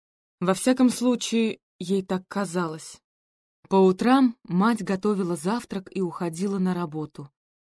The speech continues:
Али одевалась потеплее и отправлялась гулять, потому что ничего другого делать не могла.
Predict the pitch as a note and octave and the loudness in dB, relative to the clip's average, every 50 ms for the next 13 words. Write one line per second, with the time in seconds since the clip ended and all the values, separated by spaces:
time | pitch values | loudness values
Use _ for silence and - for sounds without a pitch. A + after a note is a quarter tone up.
0 | _ _ _ _ _ _ _ - - F#3+ F#3+ G#3+ D4 D#4 C#4 G#3 F#3 A3 G3 A3 | _ _ _ _ _ _ _ -4 0 2 4 6 6 6 6 4 2 2 2 2
1 | A3 G#3 G3 - - F#3 F#3 - F3 - G3+ G#3 B3 C4+ C4 - - F#3 F#3 E3 | 2 0 -2 -4 -6 -6 -4 -4 -4 -2 0 2 2 2 2 0 0 -2 -2 -4
2 | - - - F3 E3+ E3 F#3 G#3+ A#3 A3+ G#3+ F#3 F3 D#3 E3 E3 E3 D#3 D#3 D3+ | -4 -6 -6 -4 -2 -2 -2 0 0 -2 -4 -6 -6 -8 -6 -4 -4 -4 -6 -8
3 | D3 - - - _ _ _ _ _ _ _ _ - F#3+ A3 G#3+ A3+ A#3+ A3 - | -10 -14 -18 -20 _ _ _ _ _ _ _ _ -6 -2 2 4 4 4 2 0
4 | - A#3+ A3+ A3 - A3 A#3+ A#3 - - A#3 G3+ G#3 F#3+ F3+ F#3 F3+ E3+ G3+ A3 | -4 -6 -6 -4 -2 -4 -4 -2 -2 -4 -4 -4 -4 -2 -2 -2 -2 -2 -2 -2
5 | F3+ F3+ D#3 D3 E3+ E3+ E3 E3 F3 F3 E3 E3 D#3+ D#3+ D3+ C#3 C#3 C#3 C3+ B2+ | -2 -4 -4 -2 -2 -2 -4 -4 -6 -6 -6 -6 -6 -6 -8 -10 -10 -12 -12 -14